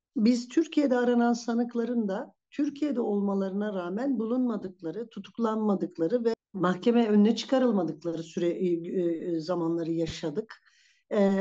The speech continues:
aranan bir sanık Türkiye'de ehliyet alabildi, nikah kıyabildi, çocuk sahibi olabildi. Cezaevinde olduğunu zannettiğimiz bir sanık, e,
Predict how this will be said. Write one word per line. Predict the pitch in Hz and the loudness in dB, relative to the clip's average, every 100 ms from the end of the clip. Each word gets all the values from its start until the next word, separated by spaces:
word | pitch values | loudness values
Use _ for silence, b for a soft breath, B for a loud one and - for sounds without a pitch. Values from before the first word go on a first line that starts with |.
| 196 | 0
aranan | 214 233 240 233 226 | 2 2 4 4 2
bir | 220 | 0
sanık | 208 220 220 214 | -2 -4 -6 -6
Türkiye'de | - 208 - 196 208 | -6 -4 -2 0 0
ehliyet | 202 202 208 - | -2 -2 -4 -4
alabildi, | 208 190 180 170 185 185 | -6 -6 -6 -6 -4 -4
nikah | 185 220 202 - | -4 -8 -10 -14
kıyabildi, | _ 208 180 185 165 185 | _ -2 -2 -4 -2 -4
çocuk | 185 196 226 | -2 -4 -6
sahibi | - 214 196 196 | -6 -2 0 0
olabildi. | 190 190 190 185 185 165 185 190 B B B | 0 -2 -2 -4 -6 -2 -4 -6 B B B
Cezaevinde | - 208 220 233 220 220 220 220 214 - | 2 4 4 2 2 0 2 2 0 0
olduğunu | 208 196 196 208 208 208 | 2 2 2 2 2 -2
zannettiğimiz | 180 196 202 196 196 - 196 196 185 | -4 -2 0 -2 -4 -4 -4 -4 -4
bir | 202 | -8
sanık, | 196 - 190 196 196 b b b b _ 269 285 | -6 -6 -4 -4 -6 b b b b _ -8 0
e, | 214 196 185 185 | 2 4 4 2